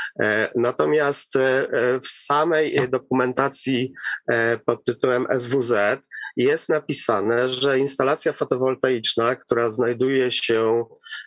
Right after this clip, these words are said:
e, która ma być wykonana na tym budynku, ma pokrywać, uwaga,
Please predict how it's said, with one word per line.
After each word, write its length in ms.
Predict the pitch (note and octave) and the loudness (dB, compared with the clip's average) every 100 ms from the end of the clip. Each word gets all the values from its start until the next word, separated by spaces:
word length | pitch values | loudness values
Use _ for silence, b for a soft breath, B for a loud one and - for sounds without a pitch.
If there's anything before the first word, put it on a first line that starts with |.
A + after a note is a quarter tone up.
| - - | -4 -2
e, 120 | G#2 | -2
która 340 | - C3 B2+ | 0 2 2
ma 240 | C3+ E3+ E3+ | 2 2 2
być 240 | B2+ A2+ | 0 -2
wykonana 640 | A2+ A2+ A#2 A2+ A2 A2+ | -2 -2 0 0 2 2
na 140 | A2+ A2 | 0 0
tym 200 | A#2+ A#2 | -2 0
budynku, 600 | A#2+ A2+ G#2+ - A#2+ - B B | 0 0 -2 0 -2 -2 B B
ma 160 | B2+ C3+ | -2 0
pokrywać, 720 | C#3 D3+ - A#2+ A#2 D3 - | 0 -4 0 0 0 0 -2
uwaga, 640 | D3 A#2+ A2+ G2+ G#2+ A#2+ E3 | -2 0 0 0 0 0 -2